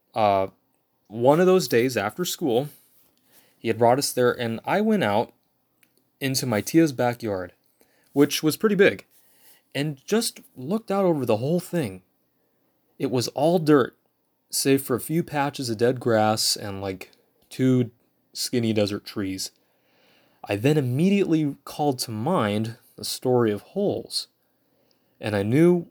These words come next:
what I had to do next. So I grabbed a shovel from the side of the house,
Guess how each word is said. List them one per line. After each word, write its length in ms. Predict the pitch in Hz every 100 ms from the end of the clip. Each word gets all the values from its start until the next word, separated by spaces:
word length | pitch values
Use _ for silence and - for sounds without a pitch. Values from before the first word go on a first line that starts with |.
| _
what 200 | 107 110
I 160 | 123 135
had 280 | 123 127
to 40 | 110
do 220 | 113 131
next. 520 | 110 110 - - - _ _ _ _ _ _ _ _ _ _ _ _ _
So 180 | - -
I 60 | 98
grabbed 460 | 95 113 139 160
a 20 | 175
shovel 320 | - 135 127
from 160 | 127
the 60 | 107
side 200 | - 131
of 60 | 139
the 60 |
house, 380 | 113 104 - -